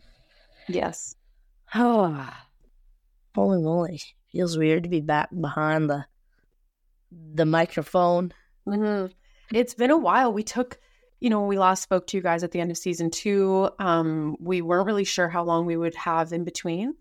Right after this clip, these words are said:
Speaker 1: but we wanted to be sure that we were really, really organized with our content and our guests that we wanna have on. And, um, we just didn't wanna ever feel, like, last minute or rushed with our, um,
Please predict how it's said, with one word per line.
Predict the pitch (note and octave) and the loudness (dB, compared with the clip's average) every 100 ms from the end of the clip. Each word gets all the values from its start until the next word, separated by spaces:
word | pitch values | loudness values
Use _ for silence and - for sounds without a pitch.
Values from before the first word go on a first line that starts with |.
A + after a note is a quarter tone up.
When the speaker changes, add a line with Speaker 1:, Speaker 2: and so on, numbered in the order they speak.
| _ _ _ _ - | _ _ _ _ 0
Speaker 1:
but | G3 | 2
we | G3 | 2
wanted | G3 G3 F#3+ | 0 0 0
to | F#3 | -4
be | E3+ | -4
sure | - F3+ F3 | -2 2 2
that | F3 F3 | 2 0
we | F3+ | 0
were | F3 E3 | -2 0
really, | F3 F3 | 0 0
really | E3+ E3+ | -2 -2
organized | D#3+ D#3+ D#3+ F3 E3 - | 0 -2 0 -2 -2 -4
with | F3 | -4
our | D#3+ | -4
content | - B3 A#3+ A3+ A3 G#3 G3+ | -2 0 0 2 2 0 -2
and | - E3 | -2 -2
our | D3+ | -2
guests | D3 F#3+ G#3+ - | -2 0 -2 -4
that | - G3 | -4 -2
we | G3+ | 0
wanna | G3 | -2
have | F#3+ F#3+ F#3 | 0 0 2
on. | F#3 F#3 F#3+ F#3+ _ _ _ G3+ | 2 2 0 -6 _ _ _ -2
And, | F#3+ F#3 F3 F3 E3+ - - | 0 0 0 0 -2 -6 -2
um, | F#3 E3+ D#3+ E3 E3 F3 _ _ G#3 | 0 0 -2 -6 -10 -20 _ _ -2
we | G#3+ | 0
just | A#3 | 2
didn't | A3 G#3+ | 2 2
wanna | G3 F3 | 2 2
ever | F3+ F3 | 0 0
feel, | - F3 F3 E3 D#3+ - _ - | -4 -2 0 0 -2 -8 _ -2
like, | F#3+ F#3 | -2 2
last | E3+ E3 - | 2 2 0
minute | E3+ E3+ D#3+ | -4 -4 -4
or | D3+ | -2
rushed | D#3 F#3 - | -2 -2 -4
with | A3 | -2
our, | F#3 E3+ E3 D#3+ E3 _ F#3+ | 0 0 0 -4 -8 _ -4
um, | E3 D#3+ D#3+ D#3+ D#3 | -2 -2 -6 -8 -12